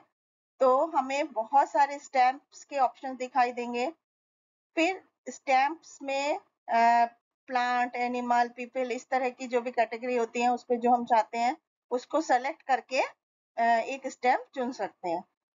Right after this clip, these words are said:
फिर mouse pointer को ड्राइंग canvas area पर ले जाकर अपनी ड्राइंग कर सकते हैं। save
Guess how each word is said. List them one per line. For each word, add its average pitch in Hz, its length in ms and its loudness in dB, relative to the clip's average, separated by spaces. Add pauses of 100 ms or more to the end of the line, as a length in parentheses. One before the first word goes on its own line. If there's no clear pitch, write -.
(100)
फिर 339 140 2
mouse 294 340 4
pointer 302 340 -2
को 311 160 -6
ड्राइंग 262 380 0
canvas 262 420 0
area 247 260 2
पर 247 160 -2
ले 233 140 -6
जाकर 233 460 0
अपनी 262 400 -6 (380)
ड्राइंग 220 260 2 (400)
कर 208 140 0
सकते - 400 -20
हैं। 156 120 -18 (420)
save 320 300 2